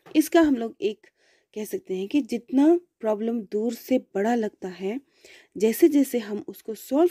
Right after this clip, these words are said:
करने के लिए छोटे छोटे टुकड़ों में बांट देते हैं, तब वो कम हो जाता है, ठीक है। यहाँ पे क्या था? बड़ा सा वेव था, जैसे यहाँ पे आया तो उसके जो पार्ट्स थे वो कम होते गए, उसका इंटेंसिटी,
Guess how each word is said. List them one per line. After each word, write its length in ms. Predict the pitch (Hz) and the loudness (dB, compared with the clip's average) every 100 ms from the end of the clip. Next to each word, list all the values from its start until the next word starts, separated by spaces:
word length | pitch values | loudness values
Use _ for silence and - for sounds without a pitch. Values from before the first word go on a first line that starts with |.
| - | 0
करने 260 | 214 190 | -4 -4
के 140 | 180 185 | -4 -6
लिए 320 | 180 190 269 - _ _ _ | -2 -2 -4 -8 _ _ _
छोटे 280 | - 277 320 | -4 2 2
छोटे 280 | 254 208 233 | 0 -4 -8
टुकड़ों 360 | 214 - 214 | -10 -8 -6
में 160 | 214 208 | -4 -6
बांट 380 | 180 190 254 226 | -6 -4 -4 -4
देते 340 | 185 180 - | -6 -6 -6
हैं, 320 | 185 190 247 - _ _ _ | -6 -4 -4 -6 _ _ _
तब 240 | 254 285 254 | -2 0 -2
वो 140 | 220 | -6
कम 240 | - 196 | -6 -8
हो 160 | 180 180 | -6 -8
जाता 300 | 180 175 180 | -8 -12 -14
है, 240 | 175 185 - | -16 -16 -18
ठीक 160 | 247 330 | -2 0
है। 100 | 359 _ - - _ | 0 _ -20 -20 _
यहाँ 180 | 220 247 | -4 0
पे 100 | 285 | 2
क्या 200 | 302 285 | 2 2
था? 160 | 277 330 | 2 0
बड़ा 600 | 202 - 208 214 226 233 | 0 -4 0 2 2 0
सा 200 | 226 208 | -2 -2
वेव 320 | 196 214 208 - | 0 2 0 -4
था, 140 | 185 180 _ _ - - _ - | -12 -12 _ _ -20 -20 _ -4
जैसे 260 | 226 240 330 | -2 4 6
यहाँ 280 | 302 269 277 | 6 4 2
पे 140 | 294 | 0
आया 340 | - 247 269 311 | 0 0 0 0
तो 120 | - | -4
उसके 460 | 226 - 302 370 - _ _ _ _ _ | -8 -4 0 0 -2 _ _ _ _ _
जो 80 | 247 | -4
पार्ट्स 500 | 240 233 320 370 - | -2 0 0 0 -4
थे 140 | 208 196 | -2 0
वो 340 | 233 339 - _ _ _ | 4 4 2 _ _ _
कम 160 | 233 233 | -4 -4
होते 380 | 208 196 - 185 | -4 -6 -4 -6
गए, 140 | 185 | -4
उसका 280 | 196 - 175 - | -6 -2 -2 0
इंटेंसिटी, 800 | 214 226 233 269 285 - 196 | -2 0 2 2 0 0 -2